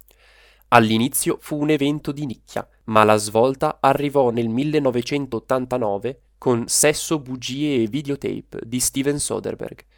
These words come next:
che dimostrò come un film indipendente potesse diventare un successo internazionale. Da quel momento,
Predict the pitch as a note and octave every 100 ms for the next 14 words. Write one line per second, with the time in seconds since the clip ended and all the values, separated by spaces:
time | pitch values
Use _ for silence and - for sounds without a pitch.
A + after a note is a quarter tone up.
0 | _ - A2 G#2+ A2+ A2+ - C#3 B2 -
1 | C#3+ C3 A#2+ A2+ D3 C#3 B2 A#2+ A#2 B2+
2 | A2+ G#2+ G#2+ C#3 - - C#3 D3 C#3+ D3
3 | C3 C3+ C#3 C3+ D3+ D#3 D#3 - E3 -
4 | G3+ - B2+ C3+ C3+ C3+ - C#3 - -
5 | - _ _ _ _ _ _ _ _ _
6 | B2 A2 G#2 C3 D3+ A#2+ A2 A#2 B2 C#3+